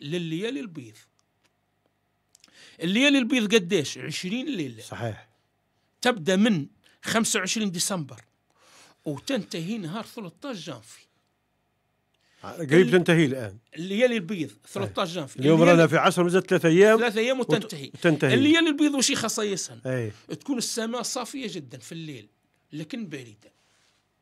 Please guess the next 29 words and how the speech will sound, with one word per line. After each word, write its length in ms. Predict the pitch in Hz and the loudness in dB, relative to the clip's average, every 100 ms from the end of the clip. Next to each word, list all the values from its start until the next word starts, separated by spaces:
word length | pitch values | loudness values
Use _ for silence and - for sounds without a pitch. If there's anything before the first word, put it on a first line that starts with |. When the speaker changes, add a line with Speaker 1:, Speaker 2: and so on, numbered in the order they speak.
| _ _ _ _ - | _ _ _ _ -20
Speaker 1:
ما 60 | |
يكونش 220 | 147 208 - | -12 -12 -10
فيها 100 | - | -10
السحب. 340 | - - - | -12 -12 -6
Speaker 2:
يقول 200 | 127 151 | 0 2
العرق 260 | 135 151 131 | 4 2 2
ما 100 | 139 | 0
يمشيش 300 | 123 147 - | -2 -6 -4
فيها، 180 | 131 | -4
يحبس 200 | 120 139 | -2 -4
Speaker 1:
يعطيك 180 | 151 143 | -6 -10
Speaker 2:
يعني. 120 | 107 | -10
Speaker 1:
الصح. 320 | 101 - 170 - _ _ | -10 -8 -10 -12 _ _
وما 120 | - | -6
Speaker 2:
الجذور 220 | 214 214 - | -2 0 0
Speaker 1:
فيهاش 100 | - | -2
Speaker 2:
تعمل. 80 | |
Speaker 1:
الشراوي. 440 | 113 240 220 131 120 _ _ _ _ - | -4 -4 -4 -6 -12 _ _ _ _ -12
Speaker 2:
إيه. 120 | 113 | -8
Speaker 1:
والشروة 520 | 110 107 247 240 202 | -6 -4 -2 -2 -4
هي 200 | 190 208 | -6 -4
لغة 320 | 196 226 208 208 | -4 -4 -6 -8
هي 320 | 247 190 214 | -10 -8 -8
الرياح 540 | 196 185 214 240 - - - | -8 -8 -6 -6 -8 -14 -16
العاصفة. 580 | 175 160 143 - - _ _ _ _ _ _ _ _ _ | -12 -12 -12 -14 -18 _ _ _ _ _ _ _ _ _
Speaker 2:
صح. 380 | - 120 - - | -14 -12 -12 -14
Speaker 1:
وبواتنا 480 | 160 143 180 233 240 | -12 -4 0 0 -2
يسموها 300 | 175 226 233 | -8 -8 -10
الشراوي. 500 | 185 - 202 175 120 | -12 -10 -8 -8 -12